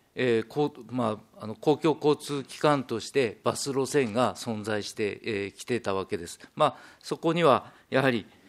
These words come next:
えー、高校生がバ-、バス通勤、えー、あ、バ-、バス通学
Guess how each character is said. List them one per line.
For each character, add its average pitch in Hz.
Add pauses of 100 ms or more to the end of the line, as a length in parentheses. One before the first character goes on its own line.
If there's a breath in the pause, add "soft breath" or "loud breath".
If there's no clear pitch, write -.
(120)
え 117
ー、 113
高 139
校 113
生 107
が 117 (180)
バ-、 107
バ 117
ス - (100)
通 170
勤、 87 (260)
え 113
ー、 107
あ、 117
バ-、 107
バ 123
ス -
通 175
学 -